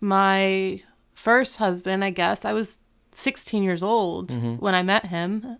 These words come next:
Speaker 1: Um, and I was thinking about this m-, really recently. I had a core group of friends from church that I had grown up with from the nursery. And I remember, um, four of them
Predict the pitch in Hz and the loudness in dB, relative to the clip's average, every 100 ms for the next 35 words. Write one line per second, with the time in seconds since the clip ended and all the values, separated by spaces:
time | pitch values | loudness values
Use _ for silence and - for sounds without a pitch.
0 | _ 190 180 180 175 180 - - - - | _ 2 2 2 0 -2 -6 -20 -20 -20
1 | _ - 190 185 190 190 190 - - 185 | _ -2 2 4 4 2 0 -2 4 4
2 | 214 240 240 - 208 202 226 220 208 190 | 4 0 -4 -4 -2 -2 0 0 4 4
3 | 190 190 175 185 185 - 160 202 190 156 | 4 -2 -2 0 0 -4 0 2 2 2
4 | 190 - 170 170 165 160 165 - - - | 0 0 -2 -2 -6 -4 -6 -10 -20 -20
5 | - - 220 226 214 214 208 202 - 190 | -8 4 4 4 2 6 6 4 0 -8
6 | - 247 262 262 226 196 202 190 185 185 | -2 -2 0 -4 -4 -2 2 2 2 -2
7 | - 180 175 190 180 - - 208 226 254 | -4 -4 -2 -2 -2 -4 -2 0 0 -2
8 | 190 180 175 170 175 - 180 175 165 160 | -2 0 0 -2 -6 -4 -2 -2 -2 -4
9 | 151 - 180 170 170 _ - - - - | -8 -8 -8 -8 -10 _ -20 -20 -12 -4
10 | 202 190 196 208 196 185 190 185 180 175 | 2 4 4 4 4 4 4 2 4 2
11 | 175 - _ _ _ _ - 190 175 165 | 0 -6 _ _ _ _ -2 0 2 -2
12 | 165 - - _ _ _ - 226 240 208 | -6 -14 -20 _ _ _ -10 0 4 4
13 | 170 156 165 170 | 4 -4 -4 -6